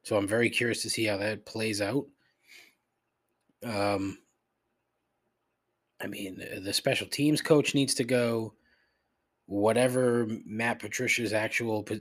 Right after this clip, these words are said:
you know, title is, he needs to go. But he'll, he's not going anywhere. He'll be back, just not coaching the offense. Maybe he coaches the O-line and does okay. Fine.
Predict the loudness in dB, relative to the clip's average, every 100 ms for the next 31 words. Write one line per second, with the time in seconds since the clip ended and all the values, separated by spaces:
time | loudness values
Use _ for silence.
0 | -4 -6 -4 -4 0 0 0 -4 -8 _
1 | -6 -2 0 -2 -2 -2 0 0 0 -2
2 | 2 2 2 0 4 4 4 2 6 6
3 | 8 6 6 2 -2 -4 -6 -4 -4 -4
4 | -2 0 -2 -4 -6 -6 -10 _ _ -2
5 | 0 0 -2 -2 -2 0 -2 -2 -8 _
6 | _ _ _ _ _ _ _ _ _ _
7 | _ -4 2 4 4 -2 -12 -12 0 4
8 | 6 4 8 8 8 4 6 6 6 4
9 | 4 2 2 2 0 0 -2 -4 -8 -8
10 | -8 -8 -8